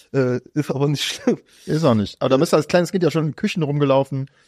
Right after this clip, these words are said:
Speaker 2: Gastro
Speaker 1: Ja.
Speaker 2: mitbekommen, gutes
Speaker 1: Ja,
Speaker 2: Essen.
Speaker 1: genau das so. Also als Kind bin ich immer in die Küche gerannt, äh, wo mein Vater arbeitet und hab mir dann,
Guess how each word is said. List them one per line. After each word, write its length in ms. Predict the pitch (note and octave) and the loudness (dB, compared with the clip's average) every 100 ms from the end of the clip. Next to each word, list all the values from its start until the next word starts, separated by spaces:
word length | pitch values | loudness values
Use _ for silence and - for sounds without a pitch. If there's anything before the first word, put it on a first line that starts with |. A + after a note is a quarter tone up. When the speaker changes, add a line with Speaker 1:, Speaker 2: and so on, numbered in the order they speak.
| _ - | _ 0
Speaker 2:
Gastro 300 | A3+ G3+ D3 | 0 2 0
Speaker 1:
Ja. 40 | |
Speaker 2:
mitbekommen, 460 | C#3+ C#3+ C#3 C3+ B2+ | 0 -2 0 0 0
gutes 200 | C#3+ C3 | -2 0
Speaker 1:
Ja, 60 | - | 0
Speaker 2:
Essen. 160 | G#3+ | 2
Speaker 1:
genau 200 | G#3+ B3 | 2 2
das 180 | A#3+ B3+ | 2 0
so. 140 | G3 D#3 | 0 0
Also 460 | C#3+ D3 D3 C#3+ | 2 0 2 2
als 200 | C#3+ D3 | 0 -4
Kind 220 | - G#3+ F#3+ | 0 0 0
bin 120 | G3 | -2
ich 120 | - | 0
immer 180 | F#3+ G3 | 2 2
in 80 | F3+ | 2
die 60 | |
Küche 240 | - G#3+ F#3+ | -2 -4 -2
gerannt, 360 | F3+ G3 G3+ | 0 2 0
äh, 20 | D#3 | 0
wo 600 | E3 E3+ E3+ E3+ D#3+ D#3+ | 0 0 0 0 0 0
mein 120 | E3 | 0
Vater 300 | F3+ F3 D#3+ | 0 0 0
arbeitet 400 | D#3+ E3 E3+ E3 | -2 -2 -2 -4
und 140 | D3+ | -4
hab 120 | D3+ D3+ | -4 -2
mir 100 | C#3 | 0
dann, 200 | C#3 | 0